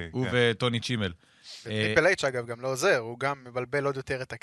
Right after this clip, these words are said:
Speaker 3: הסיטואציה וזה, הוא, "אני לא אתן לך את רסלמניה", אבל הוא אמר רסלמניה.
Speaker 1: <laughs> אני, אני יכול להגיד שטריפל אייץ', כאילו, מאוד overrated ב-, בקטעים כאלה, הוא לא, אין פה שום דבר, הוא לא הבן אדם שיציל את המצב בסיטואציה כזאת. כאילו, אני
Speaker 2: לא,
Speaker 1: מעדיף,
Speaker 2: אין לו את היכולת.
Speaker 1: אני מעדיף סמי זיין כזה שם, מאשר את טריפל אייץ'.
Speaker 3: כן.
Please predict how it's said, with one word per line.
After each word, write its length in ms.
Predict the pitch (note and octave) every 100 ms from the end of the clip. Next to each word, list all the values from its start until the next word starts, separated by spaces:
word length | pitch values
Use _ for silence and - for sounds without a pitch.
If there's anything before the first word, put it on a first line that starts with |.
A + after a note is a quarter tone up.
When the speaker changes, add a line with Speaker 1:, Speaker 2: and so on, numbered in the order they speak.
| -
Speaker 3:
הסיטואציה 760 | - C3 - C#3 G3 - E3+ C#3
וזה, 480 | B2+ C3 F#3 G3 D#3+
הוא, 220 | D3 C#3 D#3
"אני 160 | F#3
לא 120 | A#3+ C#4
אתן 160 | C#4
לך 120 | -
את 120 | C4 A#3+
רסלמניה", 680 | - C4+ C#4+ C4+ A#3+ F3
אבל 160 | D#3 E3+
הוא 140 | G3
אמר 200 | A#3 A3+
רסלמניה. 680 | A3+ A3+ F3+ G#3 C#4+ C#4 A#3 G#2+ G#2+ - -
Speaker 1:
<laughs> 440 | - A#3+ - - B2
אני, 140 | C3+
אני 160 | C#3+ B2
יכול 180 | D3
להגיד 200 | F#3+ F3
שטריפל 300 | E3+ E3 E3+ F3
אייץ', 280 | D#3 - - _ _
כאילו, 320 | C3 B2 B2
מאוד 380 | B2 A2 - C#3+
overrated 420 | B2+ A2+ A#2 B2 A2+
ב-, 240 | G#2 G2+
בקטעים 340 | G#2+ - A#2 A#2
כאלה, 200 | B2+ A2
הוא 120 | G2+
לא, 400 | G#2+ C#3+ F#3 E3 D3+
אין 100 | D3+
פה 120 | D#3+
שום 220 | - E3+
דבר, 420 | E3 D3+ C#3+ C3 - _ _
הוא 100 | D#3+
לא 80 | G#3+
הבן 160 | F#3 F3
אדם 180 | E3
שיציל 320 | D#3 C#3 D3+ C#3
את 80 |
המצב 360 | C#3 A2+ C3 A2+
בסיטואציה 500 | F2 F#2+ F2+ E2 -
כזאת. 320 | - E2 D2+ -
כאילו, 120 | A#2
אני 80 | A2
Speaker 2:
לא, 80 | G#2+
Speaker 1:
מעדיף, 140 | G2
Speaker 2:
אין 60 | G#2+
לו 60 | G#2
את 100 | G#2
היכולת. 340 | E2+ - D#2
Speaker 1:
אני 80 | C#3
מעדיף 200 | D#3+ F#3+
סמי 320 | - F#3 F3+
זיין 320 | C#3 E3+ E3+ D3
כזה 260 | A#2 G2+
שם, 220 | - G2
מאשר 260 | F#2+ F#2 G2+
את 40 | F#2+
טריפל 260 | G2 F#2
אייץ'. 140 | E2+
Speaker 3:
כן. 60 | -